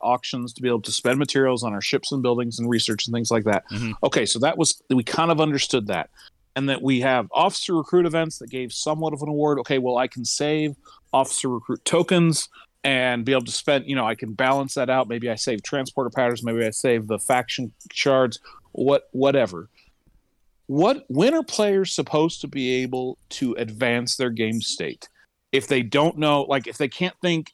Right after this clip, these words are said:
Speaker 1: you know, that there's this specific event that's gonna be coming and that, "Oh, I, now
Speaker 2: Okay.
Speaker 1: I can bump up my ship here or I
Speaker 2: Sure.
Speaker 1: can bump up my station
Speaker 2: Hey, I
Speaker 1: here."
Speaker 2: get it. Let's, let's be fair. Let's be fair about, about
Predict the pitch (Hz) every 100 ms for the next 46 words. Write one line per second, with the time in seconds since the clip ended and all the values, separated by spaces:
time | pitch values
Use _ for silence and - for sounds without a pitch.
0 | - 147 131 113 110 110 127 120 - -
1 | 117 - - - 170 156 143 147 - -
2 | 143 139 - 147 135 117 113 107 143 127
3 | 113 107 131 151 165 131 120 117 110 -
4 | - _ _ 151 151 151 139 143 - 147
5 | 131 156 143 120 277 254 220 175 123 143
6 | 135 - - 294 277 302 269 226 220 240
7 | 202 220 254 - 202 247 - 285 269 -
8 | 214 190 185 - 196 - 240 - 165 135
9 | 131 127 - 127 123 117